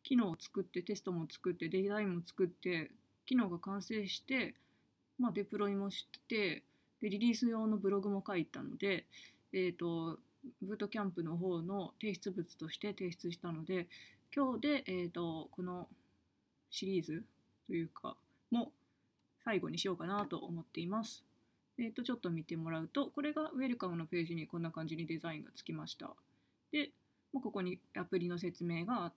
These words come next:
て、トライしたいときはここを押すと、ちょっとこの下にあのアンカータグが入ってて、え、ここに飛ぶようになってます。で、ここでループを、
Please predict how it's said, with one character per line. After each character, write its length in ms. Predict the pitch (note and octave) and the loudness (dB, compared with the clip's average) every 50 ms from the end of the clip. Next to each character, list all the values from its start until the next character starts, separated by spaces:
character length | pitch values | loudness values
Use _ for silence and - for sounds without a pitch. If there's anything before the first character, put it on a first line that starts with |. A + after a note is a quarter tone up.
| _ _ | _ _
て、 180 | - D4+ B3+ - - - - _ _ _ _ _ _ - | -2 -2 -2 -2 -8 -18 -20 _ _ _ _ _ _ -2
ト 100 | - G3+ | 0 0
ラ 120 | F#3+ D#3+ | 0 -2
イ 60 | E3+ | -2
し 80 | - - | -4 -8
た 100 | - - | -8 -10
い 60 | E3 | -8
と 100 | - F#3+ | -10 -10
き 120 | - - D#4 | -6 -2 -2
は 80 | D#4+ | -2
こ 140 | - G3+ F3 | 0 -2 -4
こ 160 | - - F3 | -4 -6 -8
を 20 | E3+ | -8
押 100 | F3+ F3 | -8 -10
す 120 | - - _ | -14 -8 _
と、 220 | - C#4+ - - - _ _ _ _ _ _ - | -2 -2 -2 -4 -8 _ _ _ _ _ _ -20
ち 60 | - | -10
ょ 20 | |
っ 20 | - | -10
と 100 | - - | -10 -10
こ 220 | - - G#3+ G#3+ | -6 -2 0 2
の 120 | G#3+ G#3 G#3+ | 2 2 0
下 240 | - - - G#3 | -2 -4 -2 0
に 220 | G#3 G#3 G#3 F#3+ - | 2 2 2 0 0
あ 120 | - F3+ E3+ | -2 -2 -2
の 160 | E3+ E3+ F3+ | -2 -2 -2
ア 60 | F3 | -4
ン 60 | E3+ | -4
カ 120 | E3+ E3 E3 | -2 -4 -6
ー 60 | E3 | -6
タ 120 | - E3 | -6 -8
グ 120 | D#3+ E3 D#3+ | -8 -8 -8
が 100 | E3 D#3+ | -8 -10
入 180 | - - - | -10 -10 -12
っ 40 | D#3+ - _ | -12 -14 _
て 80 | - G#3 | -14 -10
て、 260 | - - D#4+ - - - - - - - - - - - - - - | -4 -4 -4 -4 -4 -8 -16 -18 -16 -14 -12 -10 -12 -12 -12 -10 -8
え、 120 | A3+ G3+ | -8 -8
こ 60 | - - - | -8 -6 -4
こ 120 | - G3 | 0 0
に 240 | F3+ F3 E3+ E3 - - | 2 2 2 0 -2 -4
飛 160 | - F#3+ E3 | -6 -4 0
ぶ 80 | D#3+ E3 | 0 0
よ 100 | E3 D#3 | 0 2
う 40 | E3 | 0
に 100 | G#3+ A#3 | 0 -2
な 100 | F#3 D3 | -2 -4
っ 40 | |
て 160 | - - - - | -8 -10 -8 -6
ま 160 | - F#3+ F#3 | -4 -4 -4
す。 240 | - - - - - _ _ _ _ _ _ _ - | -6 -8 -10 -14 -18 _ _ _ _ _ _ _ -4
で、 100 | C#4+ D4 | -2 0
こ 140 | - C#4 C4+ | 0 0 2
こ 160 | - C#4+ D4 | 2 2 4
で 200 | C#4 D#4 D#4 A#3+ | 4 4 4 4
ル 160 | G#3 G#3+ G3 | 2 2 0
ー 20 | F3 | 2
プ 200 | - F3+ E3+ E3 | 4 4 4 4
を、 160 | E3 - | 4 0